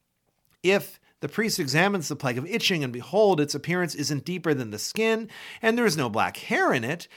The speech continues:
Then the priest shall isolate the person infected with itching seven days. On the seventh day, the priest shall examine the plague, and behold, if the itch hasn't spread, and there is no yellow hair in it,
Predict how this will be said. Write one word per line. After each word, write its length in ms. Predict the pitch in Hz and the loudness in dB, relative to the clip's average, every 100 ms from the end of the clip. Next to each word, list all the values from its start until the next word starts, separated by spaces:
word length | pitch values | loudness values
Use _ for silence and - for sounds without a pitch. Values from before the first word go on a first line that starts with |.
| - - | -12 0
Then 160 | 233 | 2
the 80 | 262 | 2
priest 240 | 208 226 | 2 2
shall 140 | - 175 | 4 6
isolate 500 | 165 175 180 165 147 | 6 4 2 2 2
the 80 | 147 | -2
person 400 | 175 190 190 170 | -2 -2 -2 -2
infected 420 | 131 147 - 139 | 0 -2 -2 -6
with 160 | 139 - | -6 -4
itching 340 | 180 - 131 | -4 -4 -6
seven 320 | 131 113 95 107 | -6 -6 -6 -4
days. 480 | 135 95 52 - - _ - - | -4 -4 -8 -16 -18 _ -20 -6
On 160 | - 185 | 0 2
the 60 | 202 | 4
seventh 400 | 214 226 196 147 | 6 6 4 2
day, 160 | 139 | 2
the 100 | 143 | 2
priest 320 | 147 190 180 | -2 -2 -2
shall 340 | - 156 139 156 | 0 2 0 -2
examine 480 | 135 113 151 185 214 | -10 -2 2 2 0
the 80 | 165 | -6
plague, 400 | - 80 123 127 _ _ - | -10 -12 -12 -16 _ _ -6
and 80 | 151 | -2
behold, 440 | 147 165 85 - _ - - - | 2 2 0 -10 _ -20 -20 -4
if 140 | 170 | -4
the 160 | 160 214 | -2 -2
itch 160 | 233 175 | 0 2
hasn't 300 | 170 165 156 | 0 0 -6
spread, 420 | - 92 95 139 | -6 -6 -8 -8
and 140 | 160 170 | -2 2
there 100 | 165 | 2
is 140 | 131 | 2
no 220 | 165 214 | 2 2
yellow 380 | 233 196 175 156 | 6 6 6 2
hair 220 | 131 113 | 0 -2
in 160 | 156 208 | -2 -2
it, 220 | 226 | -4